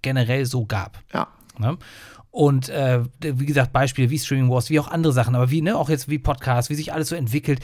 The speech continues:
Speaker 1: das sind ganz neue, äh, Themen. Ich teile aber mit dir, dass ich auch so ein bisschen Angst davor kriege, ähm, und dass die Leute ähnlich wie bei Digital Detox, dass die sagen, ne, hier, Mensch, ich guck immer aufs Handy und immer wieder und jetzt, und dann hat man bei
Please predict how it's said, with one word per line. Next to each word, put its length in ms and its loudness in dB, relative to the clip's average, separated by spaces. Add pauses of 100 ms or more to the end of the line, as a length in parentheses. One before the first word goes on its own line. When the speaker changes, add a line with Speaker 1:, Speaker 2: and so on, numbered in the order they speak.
(180)
Speaker 1:
das 120 -2
sind 200 -2
ganz 280 0
neue, 480 -2
äh, 160 -4 (100)
Themen. 340 0 (340)
Ich 220 -2
teile 400 2
aber 240 2
mit 180 0
dir, 180 -2
dass 180 -4
ich 200 -10 (500)
auch 460 4 (100)
so 220 -4
ein 80 -6
bisschen 300 -4
Angst 280 -6
davor 280 -4
kriege, 420 -2 (460)
ähm, 320 0
und 140 -4
dass 140 -2
die 100 -2
Leute 240 0
ähnlich 280 -4
wie 60 0
bei 140 0
Digital 400 0
Detox, 380 -2
dass 100 -2
die 80 -6
sagen, 220 -2
ne, 280 -2
hier, 240 -4
Mensch, 220 -6
ich 80 -16
guck 160 -10
immer 180 -8
aufs 200 -8
Handy 340 -2
und 240 -10
immer 260 -6
wieder 220 0
und 80 -4
jetzt, 180 -4 (280)
und 160 -4
dann 180 -2
hat 140 -6
man 140 0
bei 160 2